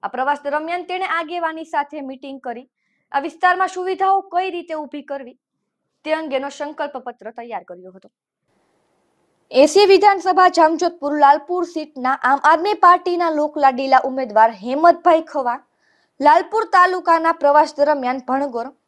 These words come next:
અને પીપળટોળા જિલ્લા પંચાયત સીટના આગેવાનો સાથે મીટિંગ કરી હતી,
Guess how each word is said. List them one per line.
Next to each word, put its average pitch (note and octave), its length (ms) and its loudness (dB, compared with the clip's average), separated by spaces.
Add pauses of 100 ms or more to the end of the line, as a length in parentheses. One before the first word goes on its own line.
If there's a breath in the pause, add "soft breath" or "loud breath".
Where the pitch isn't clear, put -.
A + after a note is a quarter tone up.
(300)
અને D#4 180 2
પીપળટોળા F#4+ 840 2
જિલ્લા E4+ 340 2
પંચાયત D4 500 -2
સીટના C4 440 -6
આગેવાનો B3+ 520 -2
સાથે B3 380 -6
મીટિંગ B3+ 400 -10
કરી F#3 260 -6
હતી, G3+ 200 -12